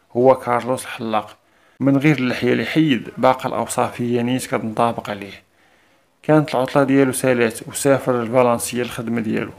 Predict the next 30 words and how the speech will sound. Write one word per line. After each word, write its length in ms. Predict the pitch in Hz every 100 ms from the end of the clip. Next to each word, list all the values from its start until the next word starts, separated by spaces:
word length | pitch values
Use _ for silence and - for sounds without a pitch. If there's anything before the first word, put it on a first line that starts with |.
| _ _ _ _ _ _
واحد 220 | 147 151
الصباح 560 | - - 117 120 120 - _ _ _
كان 120 | 127
كيقرا 360 | 113 120 131 123
في 60 |
الجورنال 580 | 117 113 120 113 120 117 107 _ _ _ _
قبل 200 | 123 135
ما 120 | 135 131
يمشي 240 | 117 117
للعيادة، 500 | 110 110 113 98 - - _ _ _ _ _ _
بان 240 | 120 151
واحد 260 | 139 135 -
المقال 460 | 123 127 120 127 123
في 120 | -
صفحة 300 | 135 123 127
الحوادث، 720 | - 117 113 107 - - - _ _ _ _ _ _ _ -
وفي 180 | 120 156
التفاصيل 760 | - 139 131 120 - 131 123
ذاكرين 480 | 117 120 123 127 120
أن 200 | 120 117
القاتل 500 | 113 - 139 139 117
ما 180 | 110 110
كان 240 | 131 123
إلا 280 | 135 147 131
الحلاق 460 | - 117 117 120 123
اللي 120 | 117
كانت 280 | 127 120 -
كتمشي 460 | 113 123 117 127
عنده 320 | 107 113 117
الضحية 560 | 131 104 110 123 127